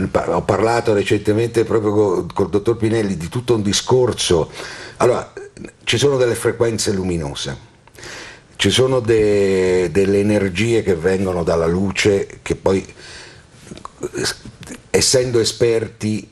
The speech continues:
la gente sente parlare per esempio dell'effetto serra, eccetera. Noi abbiamo un rapporto con la luce che viene da, da, da, da, dall'atmosfera, con le frequenze luminose, un rapporto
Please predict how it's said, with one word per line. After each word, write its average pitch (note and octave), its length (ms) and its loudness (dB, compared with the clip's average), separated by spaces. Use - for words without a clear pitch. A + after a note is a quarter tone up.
la - 340 -4
gente G#2 340 0
sente G2 340 -2
parlare G2+ 500 0
per F#2 100 -6
esempio F2+ 260 -2
dell'effetto F#2+ 560 -2
serra, G2 600 2
eccetera. - 500 -2
Noi C3+ 140 4
abbiamo F2+ 320 0
un F2+ 60 -4
rapporto - 680 -2
con G2 140 4
la F#2 80 2
luce F#2+ 400 0
che - 120 0
viene F2 320 0
da, E2 280 0
da, D#2+ 180 0
da, - 160 -2
da, D#2+ 180 0
dall'atmosfera, E2 880 0
con E2+ 100 0
le E2+ 80 4
frequenze F#2+ 760 0
luminose, E2 680 -2
un D3 120 2
rapporto A2+ 720 0